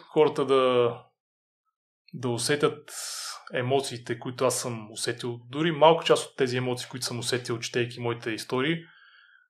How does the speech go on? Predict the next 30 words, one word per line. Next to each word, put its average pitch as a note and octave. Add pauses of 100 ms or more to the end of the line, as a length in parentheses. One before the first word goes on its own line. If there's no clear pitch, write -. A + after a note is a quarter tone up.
надявам C3+
се B2
да B2
им A#2+
бъдат C3
интересни, B2 (280)
тъй C3+
като -
аз C3
съм C3+
ги B2
преживял B2
и B2+
усетил B2+
с A#2+
сърцето -
и B2+
душата B2
си. D#3 (480)
И C#3+
наистина C#3
много C#3
са C#3+
ме C#3
заредили A#2
тези, A2 (300)
тези G#2+
емоции, B2
тези A#2+
преживявания, A#2